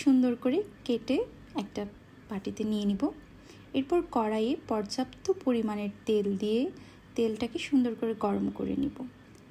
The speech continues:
তেল গরম হওয়ার পর কড়াইয়ে আমি কেটে রাখা পেঁয়াজ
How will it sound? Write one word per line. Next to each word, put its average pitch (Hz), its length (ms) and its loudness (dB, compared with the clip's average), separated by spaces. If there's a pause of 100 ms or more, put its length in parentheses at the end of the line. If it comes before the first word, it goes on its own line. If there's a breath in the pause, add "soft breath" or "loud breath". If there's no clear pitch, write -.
(260)
তেল 226 320 2 (320)
গরম 220 340 4
হওয়ার 214 260 2 (140)
পর 208 160 0 (320)
কড়াইয়ে 233 340 0 (100)
আমি 233 140 2 (260)
কেটে 240 220 0 (100)
রাখা 240 220 -2 (160)
পেঁয়াজ 247 280 0